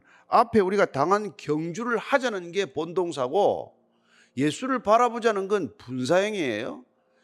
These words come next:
우리가 달리기를 할 때 방향을 잃지 않기 위해서 해야 될 게 뭡니까? 예수님을 목표로 삼고 방향성으로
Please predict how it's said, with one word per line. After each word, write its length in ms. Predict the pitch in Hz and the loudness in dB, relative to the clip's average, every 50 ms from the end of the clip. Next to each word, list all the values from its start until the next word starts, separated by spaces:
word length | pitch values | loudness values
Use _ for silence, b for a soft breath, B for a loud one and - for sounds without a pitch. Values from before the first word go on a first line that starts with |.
| _ _ _ _ - | _ _ _ _ -6
우리가 280 | - 247 262 269 226 - | -2 0 2 2 2 2
달리기를 560 | - 220 277 294 277 277 226 226 226 220 208 | 4 2 2 4 2 0 0 2 2 2 2
할 240 | 160 175 185 165 - | 2 0 -4 -4 0
때 420 | 240 233 220 147 107 85 65 - _ _ _ _ _ _ _ _ _ _ _ _ _ _ _ - | 2 2 4 2 2 0 -6 -12 _ _ _ _ _ _ _ _ _ _ _ _ _ _ _ -4
방향을 560 | - 156 190 220 262 285 294 277 247 - 226 | 2 2 4 4 4 2 2 0 -2 -2 -4
잃지 360 | 262 285 285 247 - - 240 | -6 -6 -6 -6 -4 0 0
않기 300 | 226 226 220 214 - 196 | 0 0 0 -4 -4 -2
위해서 220 | 185 180 165 160 175 | -2 -2 -2 -2 -2
해야 140 | 196 214 | -2 0
될 140 | 202 185 165 | 0 -2 -4
게 100 | - 185 | -4 -6
뭡니까? 540 | 170 135 98 95 98 95 92 - 76 - _ _ _ _ _ _ _ _ _ _ _ _ - | -6 -6 -8 -10 -12 -14 -14 -16 -16 -18 _ _ _ _ _ _ _ _ _ _ _ _ -6
예수님을 840 | 110 117 127 120 - - - 214 220 240 240 233 233 233 233 233 220 | -4 -4 -4 -4 -6 -8 -8 -6 -6 -4 -4 -4 -4 -4 -4 -4 -6
목표로 520 | 185 160 165 160 160 _ - 185 170 170 | -4 -4 -6 -6 -6 _ -10 -8 -8 -8
삼고 600 | 160 - 143 123 127 131 - 151 156 143 - - | -8 -10 -12 -12 -12 -12 -10 -8 -8 -8 -8 -10
방향성으로 960 | - 98 113 135 143 147 147 - - 160 151 135 123 135 156 170 175 170 165 | -10 -8 -6 -6 -6 -6 -8 -10 -10 -10 -8 -6 -2 0 0 0 0 -2 -4